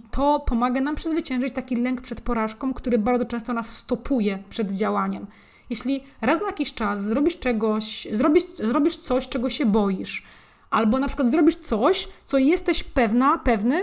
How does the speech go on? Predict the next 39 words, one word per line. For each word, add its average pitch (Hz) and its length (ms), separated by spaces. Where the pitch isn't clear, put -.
że 247 120
spowoduje 247 560
porażkę, 240 600
jakąś 381 380
małą 254 240
porażkę, 220 640
no 302 60
to 320 120
zrób 320 320
to. 202 200
Zrób 269 320
to, 330 120
żeby 254 220
zobaczyć, 262 360
co 247 100
się 233 120
stanie. 208 440
I 208 60
wtedy 311 220
nie 330 120
musisz 339 180
sobie 269 160
odpowiadać 262 320
na 220 60
to 262 100
pytanie, 247 360
co 294 140
najgorszego 262 520
może 247 240
się 233 140
zdarzyć, 214 460
bo 254 60
na 285 60
przykład 277 220
możesz 269 180
sprawdzić, 247 440
co 214 100
się 196 120
stanie. 196 400